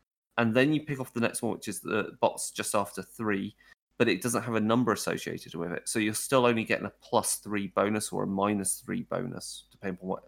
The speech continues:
uh, you know, penalty, depending on what the, the tag is doing. So you can actually, it adds some more granularity to it without changing how the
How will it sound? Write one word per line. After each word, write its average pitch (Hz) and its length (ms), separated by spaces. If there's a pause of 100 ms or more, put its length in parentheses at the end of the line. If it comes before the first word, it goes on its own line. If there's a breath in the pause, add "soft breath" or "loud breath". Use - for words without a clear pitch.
uh, 101 160 (420)
you 90 100
know, 87 100 (100)
penalty, 95 460 (100)
depending 101 320
on 95 80
what 95 200
the, 92 220 (220 soft breath)
the 101 80
tag 98 340
is 92 160
doing. 95 340 (340 loud breath)
So - 120
you 120 80
can 127 120
actually, - 560
it 139 180
adds 131 300
some 127 120
more 113 200
granularity 104 960 (200)
to 110 180
it - 320 (220)
without 107 360
changing 101 360
how 98 140
the 92 140